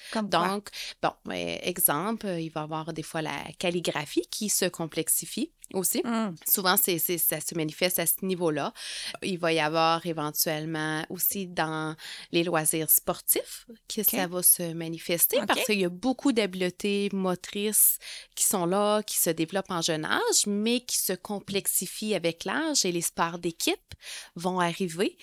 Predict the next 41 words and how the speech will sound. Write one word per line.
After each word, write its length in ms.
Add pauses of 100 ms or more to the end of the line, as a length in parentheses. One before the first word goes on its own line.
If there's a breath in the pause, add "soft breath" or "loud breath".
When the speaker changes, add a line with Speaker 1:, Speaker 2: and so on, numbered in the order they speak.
(260 loud breath)
Speaker 2:
Aussi, 420
souvent, 440
les, 220
les 200
jeunes 260
enfants 280
vont 100
intégrer 380
des 260
équipes, 400
euh, 200
sportives, 640
mais 160
là, 100
Speaker 1:
Oui. 220
Speaker 2:
il 40
n'y 60
a 40
pas 160
nécessairement 380
de 100
compétition. 880
Bon, 180
tout 180
le 60
monde 140
se, 120 (360 loud breath)
se 100
rassemble 480
un 100
peu, 340
mais 180 (400 loud breath)
quand 400
on 60
arrive 300
à 60
l'adolescence, 920
là, 120
les 160
activités, 800
euh, 300